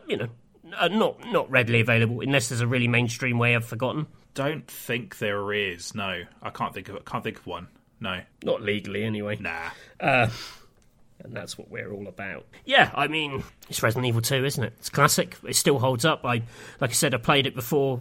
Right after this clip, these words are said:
Speaker 1: the remake. I think the remake, you know, while stunning, changes a lot of stuff,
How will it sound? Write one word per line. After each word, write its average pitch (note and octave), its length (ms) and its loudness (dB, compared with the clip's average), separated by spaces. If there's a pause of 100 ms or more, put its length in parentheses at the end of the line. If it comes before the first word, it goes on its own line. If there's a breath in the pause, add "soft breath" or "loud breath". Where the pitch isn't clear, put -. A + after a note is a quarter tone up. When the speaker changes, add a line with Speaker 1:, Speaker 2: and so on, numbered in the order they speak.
(100)
Speaker 1:
the C3+ 120 -2
remake. D3 480 2
I - 20 -2
think C#3+ 200 -2
the A#2 80 -6
remake, C#3 640 -2 (440)
you C3 80 2
know, G#2 180 2 (160)
while C3 300 2
stunning, C#3 600 2
changes C3 520 2
a C3 80 2
lot C3+ 120 -2
of - 60 -6
stuff, - 440 2